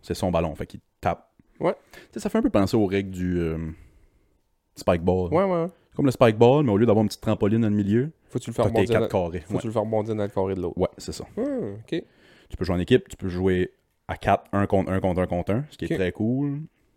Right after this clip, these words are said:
Speaker 1: Ouais, bon petit jeu. Jouer aux quatre coins dans le cours de récré.
Speaker 2: Ça, c'est ton cinq ?
Speaker 1: C'est mon cinq.
Speaker 2: Puis choisis-toi-en un six parce que j'en ai deux autres.
Speaker 1: Ok, je vais y penser.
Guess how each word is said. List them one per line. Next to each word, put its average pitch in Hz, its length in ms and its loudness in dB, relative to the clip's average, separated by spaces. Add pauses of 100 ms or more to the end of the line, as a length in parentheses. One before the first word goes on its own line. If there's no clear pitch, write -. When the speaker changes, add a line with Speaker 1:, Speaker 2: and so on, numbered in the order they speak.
(640)
Speaker 1:
Ouais, 101 160 2
bon 104 180 0
petit - 180 -4
jeu. 90 180 -2
Jouer 110 120 8
aux 131 40 10
quatre 117 200 2
coins 107 180 0 (640)
dans 98 80 -2
le 95 40 0
cours 101 160 2
de 98 80 2
récré. 92 320 -2
Speaker 2:
Ça, 139 80 0
c'est 139 140 -6
ton 123 380 2
cinq ? 190 360 -4 (100)
Speaker 1:
C'est - 140 -2
mon 107 180 4
cinq. 101 320 0 (380)
Speaker 2:
Puis 110 100 -12
choisis-toi-en 123 540 -2
un 131 120 0
six - 240 -10
parce 104 180 -8
que 110 80 -6
j'en 104 100 -2
ai 101 80 -2
deux 101 220 -6
autres. - 160 -18 (680)
Speaker 1:
Ok, - 120 -4
je 90 100 -12
vais 87 80 -4
y - 20 -10
penser. 82 360 -8